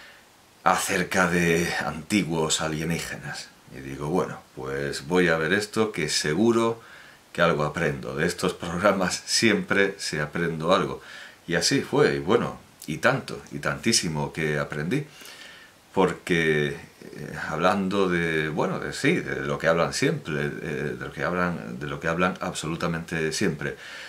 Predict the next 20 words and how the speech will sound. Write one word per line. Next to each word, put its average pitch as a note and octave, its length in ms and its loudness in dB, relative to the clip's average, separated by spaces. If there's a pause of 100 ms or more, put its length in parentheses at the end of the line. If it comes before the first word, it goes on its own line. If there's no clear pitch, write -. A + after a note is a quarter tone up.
(380)
Eh, D2+ 320 -2 (160)
¿puede D3+ 280 6
ser G#2 300 6
que F#2 80 4
esto F2+ 240 0
sea F#2+ 280 6
creación E2 520 0
de G2 80 4
los D2 180 -2
antiguos D#2+ 640 -2
alienígenas? E2+ 800 0 (440)
Los D#2 340 2
ideólogos F2+ 680 4
de E2 120 0
los D#2+ 180 -4
antiguos F2+ 400 0
alienígenas E2 640 -2
dicen E2 380 -4
que C#2 280 -2
sí, - 400 0